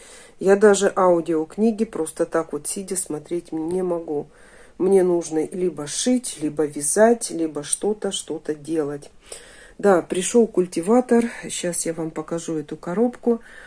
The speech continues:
но раскрывать не буду. Подождём Лёшика. Лёшик заказывал сюда вазон. В общем, я,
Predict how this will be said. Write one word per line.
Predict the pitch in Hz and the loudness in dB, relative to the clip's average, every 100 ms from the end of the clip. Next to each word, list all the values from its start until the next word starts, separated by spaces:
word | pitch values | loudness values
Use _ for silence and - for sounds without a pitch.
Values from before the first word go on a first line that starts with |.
| - - | -20 -2
но | 196 220 | 2 4
раскрывать | 185 - 147 151 190 185 - | 2 0 -4 -2 -4 -4 -6
не | 170 | -4
буду. | 156 175 226 226 240 240 - - 180 - | -4 -2 0 4 4 2 -6 -16 -16 -8
Подождём | 160 156 151 175 180 180 | -6 -6 -8 -4 -4 -4
Лёшика. | 170 170 156 151 - - - 151 - _ _ _ _ 180 175 - 175 - - 170 180 180 - - - - - _ - | -6 -4 -4 -6 -12 -14 -14 -16 -20 _ _ _ _ -20 -20 -20 -20 -20 -20 -20 -20 -20 -20 -20 -20 -20 -20 _ -2
Лёшик | 208 220 214 - 180 - | 6 10 10 8 2 0
заказывал | 185 202 208 220 190 175 175 170 | 0 2 4 6 6 4 2 2
сюда | 165 185 180 180 160 160 | 2 2 4 4 4 0
вазон. | 180 160 165 175 269 294 277 - - - | -2 2 4 6 6 6 2 -8 -16 -6
В | 175 | -2
общем, | 170 - 170 | -2 0 2
я, | 175 175 175 170 | 4 4 4 2